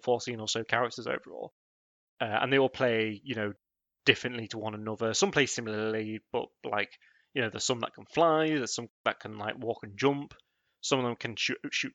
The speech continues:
downwards, some of them shoot upwards, some of them can, some of them can only shoot right or left. Uh, some of them are stuck in place, and some of them <laughs> can move. It's, like, it's quite interesting, and they basically, the point that they get you to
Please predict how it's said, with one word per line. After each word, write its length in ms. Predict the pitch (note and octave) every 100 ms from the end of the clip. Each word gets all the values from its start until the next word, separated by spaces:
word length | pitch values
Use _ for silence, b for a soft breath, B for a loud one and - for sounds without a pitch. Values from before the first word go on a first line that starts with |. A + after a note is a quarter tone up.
| -
downwards, 500 | C#3+ D#3 D3+ D3 D3
some 120 | B2
of 60 | A2
them 80 | G#2
shoot 180 | - -
upwards, 500 | F3+ - D3 C#3+ -
some 100 | C3+
of 40 |
them 80 | A#2 -
can, 140 | B2+ - - -
some 240 | - - E3
of 60 |
them 60 | D3
can 140 | -
only 120 | B2+ B2
shoot 260 | - A2 F#2
right 260 | C#3+ D#3+ D#3
or 80 | A2
left. 420 | B2 D3+ - - b b b b b b b _ _ -
Uh, 160 | A#2 G#2+
some 180 | - D#3+
of 60 |
them 80 | C3+
are 40 |
stuck 300 | A#2+ - -
in 100 | C3
place, 560 | A2 C#3 D#3 E3+ - - - -
and 200 | B2 A#2+
some 120 | -
of 60 | C3
them 80 | B2+
<laughs> 40 |
can 160 | - D3+
move. 120 | A#2 B B
It's, 160 | G3 G3+
like, 160 | G3 F#3
it's 220 | F#3+ F3
quite 200 | - G3
interesting, 500 | C#3+ B2+ - C3 A#2+ -
and 240 | B2+ B2
they 80 | -
basically, 560 | - C#3+ - - B2 A2+ _ _ -
the 60 |
point 260 | - E3+ D#3+
that 100 | C3
they 80 | A#2
get 180 | B2 -
you 80 | A2+
to 300 | - A2